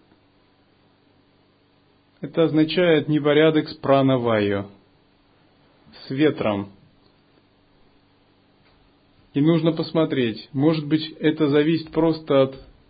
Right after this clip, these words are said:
небрежного обращения с праной, или, может, это тенденция сознания какая-то,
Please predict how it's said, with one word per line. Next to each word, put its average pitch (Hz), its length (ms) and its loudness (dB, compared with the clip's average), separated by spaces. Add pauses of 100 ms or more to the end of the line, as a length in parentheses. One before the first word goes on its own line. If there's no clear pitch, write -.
(680)
небрежного 143 680 2
обращения 131 640 0
с 117 60 -14
праной, 156 560 -2 (720)
или, 135 160 2
может, 160 260 4
это 156 160 0
тенденция 156 640 4
сознания 120 680 -2
какая-то, 110 720 -8